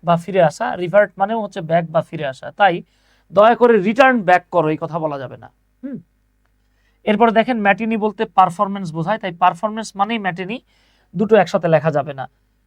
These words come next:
তারপরে আপনি কাউকে বলতে পারবেন না যে "রিপিট এগেইন"। আরে ভাই, রিপিট মানে তো আরেকবার বলা, হ্যাঁ, তাহলে আপনি রিপিট সাথে এগেইন কেন বলবেন? হ্যাঁ, এটা বলা যাবে না। এরপরে দেখেন নিউ, নিউ হ-, মানে হলো নতুন,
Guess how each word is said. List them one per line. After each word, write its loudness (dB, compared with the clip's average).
তারপরে 4
আপনি 2
কাউকে 4
বলতে -4
পারবেন 0
না 2
যে -2
"রিপিট -6
এগেইন"। -2
আরে -10
ভাই, -4
রিপিট -10
মানে -6
তো 0
আরেকবার 2
বলা, -10
হ্যাঁ, -4
তাহলে 6
আপনি 2
রিপিট -2
সাথে -2
এগেইন 2
কেন -4
বলবেন? -10
হ্যাঁ, -14
এটা -6
বলা -2
যাবে -14
না। -20
এরপরে 2
দেখেন -2
নিউ, 2
নিউ -2
হ-, -2
মানে 0
হলো -2
নতুন, -4